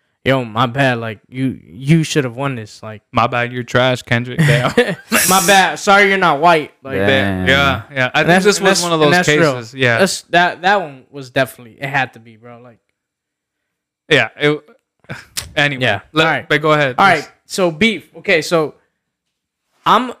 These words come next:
Speaker 1: I'm a big, uh, I'm a big hip hop fan.
Speaker 3: Mm-hmm.
Speaker 1: Um, and, uh, I consider myself a hip hop head, but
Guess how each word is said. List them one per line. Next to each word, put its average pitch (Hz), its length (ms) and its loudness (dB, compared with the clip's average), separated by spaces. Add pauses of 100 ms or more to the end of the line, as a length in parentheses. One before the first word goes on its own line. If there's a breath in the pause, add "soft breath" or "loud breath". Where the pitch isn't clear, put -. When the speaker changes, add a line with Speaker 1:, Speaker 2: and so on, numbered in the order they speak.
(360)
Speaker 1:
I'm 180 200 2
a 185 80 2
big, 156 580 0 (180)
uh, 143 480 2 (680 soft breath)
I'm 160 120 2
a 160 60 2
big 151 240 2
hip 151 180 -4
hop 139 200 0
fan. 139 340 -10 (1040)
Speaker 3:
Mm-hmm. 120 640 -4
Speaker 1:
Um, 127 520 -2 (260)
and, 131 540 0 (1700)
uh, 131 480 0 (800)
I 151 100 0
consider 151 420 -2
myself 175 400 -2
a 175 80 -2
hip 175 180 -4
hop 180 220 -2
head, 180 280 -2
but 135 300 -2